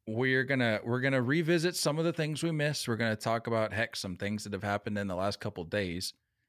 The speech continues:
Uh, and we're gonna get you caught back up to speed because,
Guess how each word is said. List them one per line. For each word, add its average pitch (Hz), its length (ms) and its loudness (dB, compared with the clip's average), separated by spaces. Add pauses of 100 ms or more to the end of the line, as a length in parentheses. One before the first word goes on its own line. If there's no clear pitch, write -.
(480)
Uh, 110 340 2
and 123 140 2
we're 135 140 2
gonna 156 180 4
get 147 260 0
you 151 80 2
caught 147 300 2
back 151 200 4
up - 120 -4
to - 60 -10
speed 165 200 4
because, 139 440 0